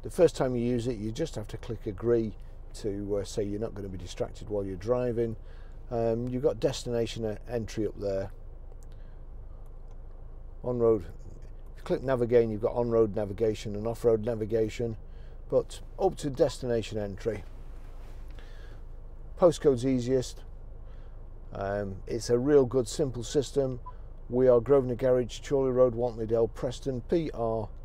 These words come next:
It defaults to numbers, which not all of them do. Five, four, J S.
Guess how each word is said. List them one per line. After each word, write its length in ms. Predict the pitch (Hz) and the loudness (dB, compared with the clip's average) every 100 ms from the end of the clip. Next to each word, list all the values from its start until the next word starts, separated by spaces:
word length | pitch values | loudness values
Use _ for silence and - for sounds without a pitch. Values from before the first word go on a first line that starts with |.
| - - - - - - - - - - | -12 -12 -12 -12 -12 -12 -12 -12 -12 -10
It 120 | - - | -10 -8
defaults 460 | 95 - 135 113 | -4 2 2 0
to 120 | - 113 | -2 0
numbers, 420 | 127 160 147 117 | 2 4 2 0
which 240 | 107 - | -4 -4
not 160 | 127 127 | -4 2
all 260 | 143 135 | 6 6
of 80 | 131 | 6
them 200 | 120 113 | 2 0
do. 360 | 120 156 156 - | 6 6 6 -2
Five, 800 | - - 135 135 139 139 127 - - - - - - - - - | -10 -8 -6 -2 0 0 -2 -6 -12 -14 -12 -12 -12 -12 -12 -12
four, 500 | - 156 151 147 131 - - - - - - - - - - - - - - - - - - - | -2 6 8 8 6 -2 -12 -14 -14 -14 -14 -12 -12 -12 -12 -12 -12 -12 -12 -12 -12 -12 -12 -12
J 380 | - 127 123 120 - - - - - - - - - - - - - - - - - - - - - | 4 8 8 8 0 -8 -12 -12 -12 -12 -12 -12 -12 -12 -12 -12 -12 -12 -12 -12 -12 -12 -12 -12 -10
S. 340 | - 156 - | 0 2 0